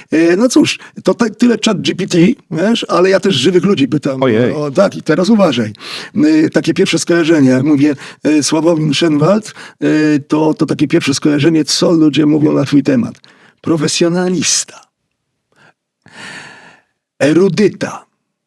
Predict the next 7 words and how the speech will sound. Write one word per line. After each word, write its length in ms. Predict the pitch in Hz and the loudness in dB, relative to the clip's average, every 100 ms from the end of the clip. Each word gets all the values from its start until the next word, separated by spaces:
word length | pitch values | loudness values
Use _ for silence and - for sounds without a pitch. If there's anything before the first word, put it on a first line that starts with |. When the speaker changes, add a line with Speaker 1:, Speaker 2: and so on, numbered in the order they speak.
| _ _ _ _ _ | _ _ _ _ _
Speaker 1:
Mhm. 500 | 113 123 127 160 233 302 _ _ - | 0 4 4 4 2 0 _ _ -6
No 80 | |
proszę, 380 | 156 170 - 123 | 0 0 0 -6
strażnik 540 | - 220 226 180 220 185 | -4 0 0 0 0 0
biblioteki. 680 | 196 208 - 160 - - - _ _ _ _ _ _ _ _ - | 0 -2 -2 -4 -4 -10 -10 _ _ _ _ _ _ _ _ -8
Szarmancki 880 | - 165 170 180 202 247 247 - 226 | -2 0 2 2 4 4 4 2 2
mężczyzna. 800 | 208 185 - 151 120 120 147 | 4 0 2 2 0 -6 -12